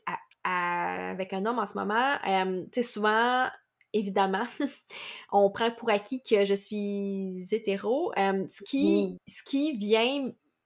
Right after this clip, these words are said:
Speaker 1: m-, me blesser à chaque fois un peu parce que, tu sais,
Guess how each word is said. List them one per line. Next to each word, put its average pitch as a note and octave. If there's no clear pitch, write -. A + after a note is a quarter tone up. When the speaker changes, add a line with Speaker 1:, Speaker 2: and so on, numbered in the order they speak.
Speaker 1:
m-, G3+
me F#3
blesser F3+
à G#3+
chaque -
fois D#4
un D4
peu E4+
parce F#3
que, A3+
tu -
sais, C#4